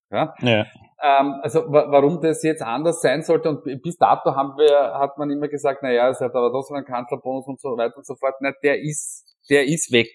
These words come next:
Speaker 1: Das muss man, das muss man einfach
Speaker 2: Ja.
Speaker 1: so sagen, wie es ist.
Speaker 2: Ja.
Speaker 1: Und alles andere ist, ist Makulatur. Man kann,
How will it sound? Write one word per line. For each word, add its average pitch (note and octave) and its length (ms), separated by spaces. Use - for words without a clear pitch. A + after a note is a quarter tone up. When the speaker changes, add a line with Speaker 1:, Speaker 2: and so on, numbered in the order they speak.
Speaker 1:
Das B2 140
muss D3 200
man, D3 180
das C3+ 160
muss D3+ 200
man D3+ 160
einfach C3 220
Speaker 2:
Ja. A2+ 80
Speaker 1:
so D3+ 140
sagen, C#3+ 240
wie D3 60
es C#3 60
ist. E3 140
Speaker 2:
Ja. A#2 100
Speaker 1:
Und D3+ 140
alles E3 280
andere F3 540
ist, F3 320
ist F#3+ 240
Makulatur. E3+ 840
Man D3+ 160
kann, D3+ 360